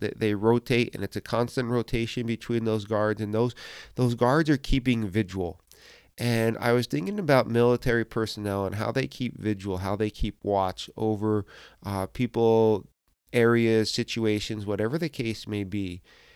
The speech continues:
And I read this, and I'm like, "God does that with us." That God keeps vigil over us. And maybe you don't realize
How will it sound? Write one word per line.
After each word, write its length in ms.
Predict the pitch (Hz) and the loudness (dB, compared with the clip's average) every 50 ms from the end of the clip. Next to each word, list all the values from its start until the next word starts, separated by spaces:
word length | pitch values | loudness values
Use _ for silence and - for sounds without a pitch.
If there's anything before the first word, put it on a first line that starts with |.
| _ _ _ _ | _ _ _ _
And 580 | - 113 113 113 113 113 110 107 113 110 - - _ _ _ _ _ - | -4 -2 0 0 2 0 0 -2 -4 -8 -10 -14 _ _ _ _ _ -8
I 100 | - 117 | -6 -4
read 360 | 117 110 127 156 190 190 180 | -2 0 0 0 0 0 0
this, 300 | 147 120 104 104 - - | 0 0 0 0 -2 -4
and 100 | - - | -4 -4
I'm 140 | 117 110 113 | -2 -2 0
like, 220 | 113 113 107 - _ _ _ _ _ _ _ _ - - | 0 0 -2 -4 _ _ _ _ _ _ _ _ -14 -10
"God 300 | - 123 131 180 175 175 | -8 -6 -4 -4 -2 0
does 240 | 190 196 196 175 | 0 0 2 2
that 220 | - 180 175 156 - | 2 0 0 2 0
with 180 | 143 139 139 | 0 -2 -2
us." 520 | 120 135 185 202 - - - - - - - _ _ _ _ _ _ - - - - _ _ _ _ - | 0 -2 -2 -2 -2 -6 -8 -12 -12 -12 -14 _ _ _ _ _ _ -20 -20 -20 -20 _ _ _ _ -6
That 180 | 135 127 127 | -6 -4 -4
God 420 | 123 127 117 131 170 190 185 170 - | -2 -2 -2 0 0 -2 -2 -4 -8
keeps 300 | - 160 160 147 135 113 | -8 -6 -6 -6 -6 -8
vigil 800 | 113 104 101 113 123 123 113 107 101 95 90 - - - - _ _ _ _ _ _ _ _ - | -10 -2 2 2 2 2 2 -2 -4 -4 -4 -6 -6 -8 -12 _ _ _ _ _ _ _ _ -6
over 400 | 120 127 139 127 131 120 104 87 | -4 -2 0 0 0 0 0 0
us. 400 | - - - - - - - - _ _ _ _ _ _ _ _ _ _ _ _ _ _ _ _ _ _ _ _ _ _ _ - | -4 -8 -12 -14 -14 -14 -14 -18 _ _ _ _ _ _ _ _ _ _ _ _ _ _ _ _ _ _ _ _ _ _ _ -12
And 160 | 117 120 123 | -8 -4 -2
maybe 240 | 131 139 147 - 277 | 0 0 0 2 2
you 180 | 151 294 262 156 | 2 2 2 4
don't 240 | 127 123 117 - | 4 4 4 2
realize 640 | - 104 107 107 110 110 104 92 85 80 98 95 - | 0 -2 0 2 2 2 2 0 -2 -4 -8 -10 -14